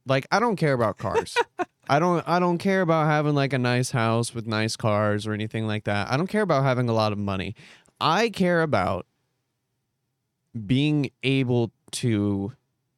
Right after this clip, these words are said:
Speaker 1: have an experience like that, even if it's
Speaker 2: Mm-hmm.
Speaker 1: not a Steinway.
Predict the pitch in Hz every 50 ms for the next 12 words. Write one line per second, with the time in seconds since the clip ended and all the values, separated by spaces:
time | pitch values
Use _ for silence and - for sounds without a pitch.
0 | _ _ _ _ _ _ _ - 143 123 120 117 110 120 113 113 - - - 113
1 | 104 98 92 - - 82 101 - - - - - - - 185 214 220 302 294 285
2 | 240 226 196 - - 156 151 160 151 135 - - - - 117 117 117 101 98 90
3 | - - 92